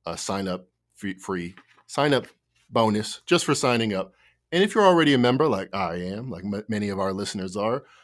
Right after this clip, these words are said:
you can save twenty percent off anything on the site with this coupon code goal twenty. It's twenty percent off only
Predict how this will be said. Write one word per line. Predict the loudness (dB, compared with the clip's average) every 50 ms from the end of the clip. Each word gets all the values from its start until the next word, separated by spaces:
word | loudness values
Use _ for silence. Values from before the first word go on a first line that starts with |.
| _ _ -10
you | -6 -4
can | -2 -4
save | -2 -2 0 2 2 2 2 0
twenty | -2 -4 -2 0 0 0
percent | -2 -4 -6 -6 -4 -4 -4 -4 -6
off | -8 -10 -8 -6
anything | -4 -4 -2 -4 -2 -2 -2 -2 0
on | 0 -2
the | -2 -4
site | -4 -4 -2 -2 -2 -2 -2 -4 -8 _ _ _ _ _ _
with | -10 -4
this | -4 -4 -4 -4
coupon | -6 -8 -6 -4 -2 -2 -2 -4 -6
code | -8 -10 -8 -6 -6 -6 -8 -10 -16 _ _ _ _ _ _ _ _ -8
goal | -2 0 2 4 4 4 4 2 0 -6 _
twenty. | -18 -14 -8 -6 -6 -6 -6 -10 -16 _ _ _ _ _ _ _ _ _ _ _ _ _
It's | -20 -14
twenty | -8 -4 -4 -4 -2
percent | -4 -4 -4 -4 -4 -2
off | 0 0 0 0 -2 -4 -2 2
only | 4 6 6 6 6 6 6 6 6 4 2 -4